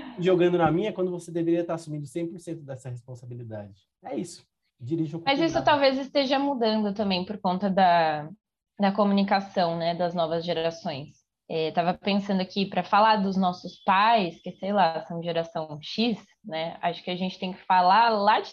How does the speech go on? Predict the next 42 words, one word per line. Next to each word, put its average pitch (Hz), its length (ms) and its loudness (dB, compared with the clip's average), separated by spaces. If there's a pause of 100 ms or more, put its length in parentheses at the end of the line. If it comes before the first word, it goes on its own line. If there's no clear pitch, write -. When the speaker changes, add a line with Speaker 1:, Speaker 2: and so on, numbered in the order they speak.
Speaker 2:
trás 208 400 2
também. 165 440 -8
É, - 120 -4
essa 208 420 0 (160)
análise 214 640 2
de 185 100 -2
geração 196 460 0
é 202 40 0
muito 208 200 -2
legal, 180 380 4
porque 185 480 -4 (280)
não 220 120 4
é 285 40 4
do 269 120 0
nada, 170 480 0 (420)
né? 190 280 4
A 180 40 0
gente 180 260 -6
fica 190 220 -6
falando, 196 260 -2
"Ah, 220 640 0 (480)
o 185 80 -16
que 214 100 -12
a 208 80 0
gente 214 400 0
é 240 520 6
é 220 40 0
por 220 160 -8
conta 214 300 -4
da 214 100 2
nossa 202 280 -2 (100)
família 202 400 0
nuclear 208 800 2
e 180 60 -4
tudo 190 200 -8
mais", 190 320 0
independente 185 460 -4
se 196 60 -20
for 180 120 -4
pai, 180 260 0
mãe, 170 300 -6
vó, 165 180 -2